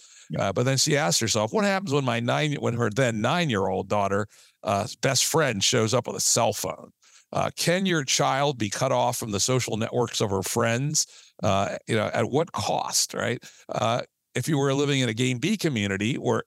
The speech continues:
Speaker 2: everybody agreed that giving cell phones to nine-year-olds is worse than giving them cigarettes,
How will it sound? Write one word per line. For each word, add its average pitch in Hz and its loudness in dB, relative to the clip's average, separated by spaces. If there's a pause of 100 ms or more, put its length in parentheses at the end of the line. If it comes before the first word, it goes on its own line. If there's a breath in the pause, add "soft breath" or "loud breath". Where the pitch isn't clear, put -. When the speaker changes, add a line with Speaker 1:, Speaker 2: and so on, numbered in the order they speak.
Speaker 2:
everybody 160 0
agreed 117 -2
that 107 -2
giving 110 -2
cell 113 0
phones 104 0
to 101 0
nine-year-olds 107 -2
is 101 -2
worse 107 0
than 104 -2
giving 98 0
them 95 -4
cigarettes, 98 0